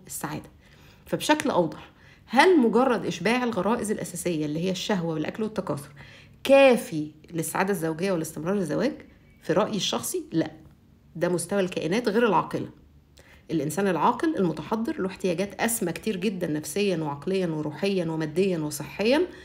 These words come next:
المفروض يبنيها مع شريك حياته اللي بينقيه عشان اللي هو عايز يعمله في حياته ده. يعني اختيار شريك حياتك مرتبط بفهمك لنفسك وفهمك انت هنا ليه، انت جاي هنا تعمل ايه،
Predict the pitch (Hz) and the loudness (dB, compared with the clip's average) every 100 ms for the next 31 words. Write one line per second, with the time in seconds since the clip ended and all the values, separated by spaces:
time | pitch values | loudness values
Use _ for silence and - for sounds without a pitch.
0 | - - 196 175 170 220 202 220 202 240 | -18 -4 0 0 0 -2 2 2 4 4
1 | 262 294 - - 180 196 240 208 185 - | 4 2 -2 -4 2 6 6 6 2 0
2 | 165 196 - - 160 196 226 302 302 - | -2 -4 -6 -8 -4 -2 0 0 0 -12
3 | - 208 240 240 208 196 185 - 202 202 | -2 4 6 6 4 2 0 2 2 2
4 | 180 190 185 226 254 302 277 185 185 214 | 2 2 2 2 4 6 4 4 6 6
5 | 208 202 208 202 175 202 196 165 165 - | 6 4 2 2 2 2 2 -2 -4 -8
6 | - - - - - - 160 170 170 170 | -20 -20 -20 -20 -20 -4 0 2 2 -2
7 | - - - - 175 202 202 233 - 190 | -6 -10 -10 -4 -2 0 -2 -4 -2 0
8 | 254 330 339 - - - - - 185 196 | 2 0 -2 -8 -20 -20 -20 -2 2 2
9 | 190 262 269 269 180 302 302 - 226 208 | 4 2 2 0 2 2 2 2 2 0
10 | 202 185 233 - 302 - - - - 180 | 0 0 0 -2 -4 -6 -18 -20 -2 2
11 | 262 277 277 277 233 233 285 208 233 170 | 4 4 4 2 2 4 2 4 4 2
12 | 165 170 185 226 240 226 240 185 160 202 | 0 0 4 4 4 2 2 0 2 2
13 | 156 | 2